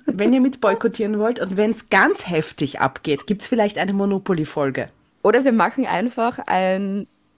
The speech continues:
Speaker 2: Instagram Live <laughs> und uns beim Monopoly zuschauen.
Speaker 1: Ja? <laughs>
Speaker 2: Da seht ihr, wie grantig ich werden kann, wenn ich verliere. Deshalb hoffe ich, dass ich nicht verliere.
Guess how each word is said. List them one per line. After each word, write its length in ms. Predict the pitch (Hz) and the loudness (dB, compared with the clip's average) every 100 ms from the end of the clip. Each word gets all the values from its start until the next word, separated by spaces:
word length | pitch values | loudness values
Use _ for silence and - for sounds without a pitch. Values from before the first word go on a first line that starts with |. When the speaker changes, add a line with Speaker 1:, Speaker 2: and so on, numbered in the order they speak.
| _ | _
Speaker 2:
Instagram 1040 | 269 277 269 - 330 240 - 277 247 226 | 6 6 4 2 0 0 2 2 2 0
Live 540 | 202 190 233 214 233 269 _ _ _ - | -2 -2 0 2 0 -4 _ _ _ 0
<laughs> 440 | 285 523 508 494 | 0 0 -6 0
und 140 | 302 | 2
uns 220 | 330 302 - | 2 -4 -4
beim 200 | 294 240 | -4 0
Monopoly 880 | 277 220 208 294 233 294 277 277 339 - | 0 6 6 6 2 0 0 -2 -6 -10
zuschauen. 480 | - 254 - - - - - | -8 -8 -8 -4 -2 0 -2
Speaker 1:
Ja? 200 | 185 196 508 - - 453 | 4 6 6 2 -6 2
<laughs> 80 | 359 453 285 - 622 381 - 349 - 466 - - - - | 2 4 4 4 2 0 -2 -4 0 0 -2 -18 -18 -4
Speaker 2:
Da 60 | 226 | -2
seht 320 | - 180 - | 2 0 4
ihr, 140 | 254 | 4
wie 100 | 240 | 4
grantig 400 | - 170 214 254 | 2 0 0 -2
ich 200 | 226 220 | -2 -2
werden 240 | 180 170 226 | 0 2 0
kann, 220 | 240 220 | 0 0
wenn 120 | 214 | 0
ich 160 | 214 214 | -2 -2
verliere. 460 | 202 185 185 180 175 | -4 0 0 0 -2
Deshalb 300 | 185 196 185 | -4 -6 -2
hoffe 220 | 180 208 | 0 0
ich, 40 | |
dass 140 | 196 196 | -4 -4
ich 40 | |
nicht 160 | 175 165 | -4 -4
verliere. 460 | 180 156 160 165 | -6 -4 -2 -4